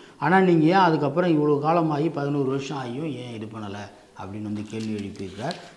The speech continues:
காங்கிரசினுடைய பார்வையில இது வந்து ரொம்ப முக்கியமான செய்தி. அப்புறம் பார்த்தீங்கன்னா, இன்னைக்கு தலையங்கம் ரொம்ப, ரொம்ப, அஹ், முக்கியமான ஒரு தீர்ப்பை பற்றிய தலையங்கம்.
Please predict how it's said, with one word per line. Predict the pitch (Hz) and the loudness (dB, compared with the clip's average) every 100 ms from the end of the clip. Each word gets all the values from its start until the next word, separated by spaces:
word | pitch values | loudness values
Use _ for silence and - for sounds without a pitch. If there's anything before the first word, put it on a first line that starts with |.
| - | 0
காங்கிரசினுடைய | 143 175 180 175 160 139 | 4 6 4 2 0 0
பார்வையில | - 131 143 143 139 | 0 -2 0 0 -2
இது | 117 | -4
வந்து | 110 110 | -4 -4
ரொம்ப | 107 104 110 101 95 101 107 | -4 -4 -6 -6 -10 -12 -12
முக்கியமான | 107 127 110 113 110 98 90 | -8 -6 -4 -2 -2 -6 -8
செய்தி. | 110 95 113 - - - - | -8 -6 -6 -8 -16 -20 -18
அப்புறம் | - 110 147 147 | -12 -4 0 0
பார்த்தீங்கன்னா, | 131 135 185 180 120 | 0 -2 -2 -4 -4
இன்னைக்கு | 110 98 98 92 - | -6 -6 -6 -8 -6
தலையங்கம் | 147 208 196 143 | -2 0 0 0
ரொம்ப, | 110 127 - 160 120 92 - - - - - _ - | -2 -6 -6 -6 -6 -10 -16 -20 -20 -20 -20 _ -18
ரொம்ப, | 117 123 120 107 101 101 101 101 - - _ - | -8 -6 -6 -6 -10 -12 -14 -18 -20 -20 _ -18
அஹ், | 127 117 117 | -14 -10 -6
முக்கியமான | 127 135 170 165 170 | -4 2 4 4 4
ஒரு | 147 151 - | 4 2 0
தீர்ப்பை | 156 139 127 | -2 -2 -6
பற்றிய | 113 127 120 107 95 | -6 -6 -4 -6 -8
தலையங்கம். | 107 104 98 98 | -8 -8 -8 -8